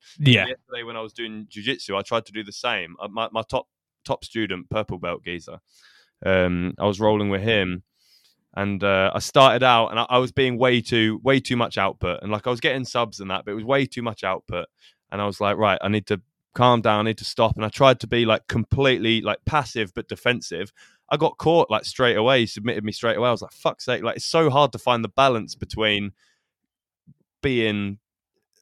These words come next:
Speaker 2: uh, aggressive but being too
Speaker 1: Hmm.
Speaker 2: defensive and passive. Obviously, like, it don't really matter if I get submitted or whatever, but I don't wanna get submitted too many times. I wanna, I still wanna do my best.
Speaker 1: <laughs>
Speaker 2: Do you know what I mean? I still wanna do my best.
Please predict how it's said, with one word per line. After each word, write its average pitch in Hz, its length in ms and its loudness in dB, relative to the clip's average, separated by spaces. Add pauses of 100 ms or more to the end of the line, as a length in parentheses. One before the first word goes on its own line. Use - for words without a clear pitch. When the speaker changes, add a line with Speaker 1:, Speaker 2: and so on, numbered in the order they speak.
Speaker 2:
uh, 87 580 0 (500)
aggressive 107 640 -2 (100)
but 101 160 -6
being 98 260 0
too 131 400 2
Speaker 1:
Hmm. 117 60 0
Speaker 2:
defensive 98 500 -8
and 87 100 -14
passive. 101 320 -6 (220)
Obviously, 170 380 -2
like, 127 300 -2 (140)
it 175 60 -4
don't 175 140 2
really 117 140 2
matter 110 260 2
if 98 100 -4
I 101 60 -2
get - 160 -6
submitted 95 440 -6
or 92 180 -2
whatever, 95 320 -2
but 110 140 -2
I 107 60 2
don't 127 140 0
wanna 120 120 -2
get 101 120 -4
submitted 98 340 -6
too 120 140 4
many 123 140 0
times. 95 320 -4
I 120 40 4
wanna, 123 160 4 (100)
I 120 60 2
still 156 180 2
wanna 123 120 4
do 107 120 4
my 98 120 2
best. 87 400 -2
Speaker 1:
<laughs> - 520 -20
Speaker 2:
Do - 60 -8
you 98 60 -2
know 110 40 0
what 110 60 4
I 98 80 4
mean? 95 80 2
I 104 60 0
still 139 180 -2
wanna 117 140 2
do 104 120 0
my 98 120 0
best. 95 440 -2